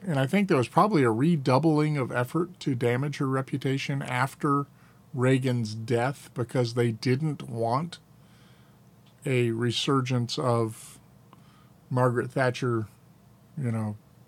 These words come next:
like policy. And so Liz Truss came in with a very Thatcher-esque platform. And she received a lot of pushback from liberals in the media and liberals in politics and liberals in business.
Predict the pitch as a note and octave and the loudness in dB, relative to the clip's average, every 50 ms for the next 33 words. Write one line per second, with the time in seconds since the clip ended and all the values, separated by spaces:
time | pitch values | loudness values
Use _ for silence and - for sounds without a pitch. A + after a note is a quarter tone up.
0 | - - _ - _ - D#3+ C3 B2 B2 B2+ B2+ - - - - - D#3+ E3+ F#3+ | -20 -20 _ -20 _ -8 -4 2 4 4 4 4 0 -4 -12 -4 0 2 4 4
1 | F3 C#3+ B2+ - - C3 A2+ A2 G#2+ - - - _ - - - - - - - | 4 4 2 0 -2 -2 -4 -4 -6 -8 -14 -20 _ -20 -20 -20 -20 -20 -20 -20
2 | - - - - - - F#3+ D#3 C#3 C#3 C3 B2+ - - F3 D3 D3 D3+ - - | -20 -20 -20 -20 -8 -2 0 2 2 2 2 0 0 2 2 2 0 -2 -4 -10
3 | - - E3 D#3 F#3+ F#3+ F3 - - - A3+ C4 - - - - F3 D#3 D3 C#3+ | -14 -6 0 4 6 6 4 4 4 4 4 4 4 2 0 2 2 2 2 2
4 | C#3+ C#3 C#3 C3+ B2+ B2+ A#2+ C3+ D3 F#3+ G3 F3+ D3+ C3 - - - D3+ D#3 D3+ | 2 2 2 2 0 0 2 4 4 6 6 6 4 4 0 0 2 2 2 2
5 | - - D3 C#3 C#3 D3 C#3 - - - - - - - - - - - - - | 2 2 2 4 4 4 2 0 -2 -4 -8 -12 -18 -20 -20 -20 -20 -20 -20 -20
6 | - - E3+ G3 G#3 - - C#3+ C3 C3 C3+ - - - - - - - - - | -2 2 2 2 2 0 -4 -8 -8 -8 -10 -14 -18 -20 -20 -20 -20 -20 -20 -20
7 | - - - - - - - - - - - - - - - D#3 C3 B2 - - | -20 -20 -20 -20 -20 -20 -20 -20 -20 -20 -20 -20 -20 -10 -4 -2 0 0 2 2
8 | F3+ F#3 E3+ - - A3 A3+ A3 F#3+ F3 D3+ D3+ E3+ E3 D3+ - - G#3 A3+ - | 4 4 4 4 4 2 0 2 2 4 6 6 6 4 4 2 2 2 2 2
9 | - - A#2 A2 B2 - - - - - - - _ _ _ - - - - - | 2 0 0 0 -2 -4 -10 -20 -20 -20 -20 -20 _ _ _ -20 -20 -20 -20 -20
10 | - - _ - - - - - D#3 D3+ D#3 D3+ D3 C#3+ C#3+ C#3 C#3 C3 - - | -20 -20 _ -20 -20 -18 -2 2 4 6 6 6 4 4 2 0 -2 -4 -6 -12
11 | _ - - D3+ C3+ C#3+ D3+ D3 D3 D3 C#3+ C#3 C#3 B2+ C3 C#3 C3+ C3 B2+ B2 | _ -10 -2 2 4 6 6 6 6 6 6 6 6 4 2 2 2 2 2 2
12 | B2 A#2+ A#2 A#2+ B2 C3 C#3 C#3 C3 B2 A#2 A#2+ B2+ C#3 C#3+ C#3 C3 C3+ C3 B2 | 2 2 0 2 2 2 2 2 0 0 0 0 0 2 2 2 2 0 -2 -2
13 | B2+ B2+ A#2+ A#2+ B2 A#2+ C#3+ D3+ D#3+ - C#3+ A#2+ A#2+ A#2+ C#3 E3+ G#3 G3 F3+ D#3+ | 0 2 2 2 2 0 -2 -4 -2 -2 -2 -2 0 0 0 0 2 2 2 2
14 | C#3+ C3 B2+ A2+ A2+ B2+ C3 D#3 D3+ D3 B2+ B2 B2 - - | 2 0 -2 0 0 0 0 0 0 -2 -6 -6 -8 -10 -14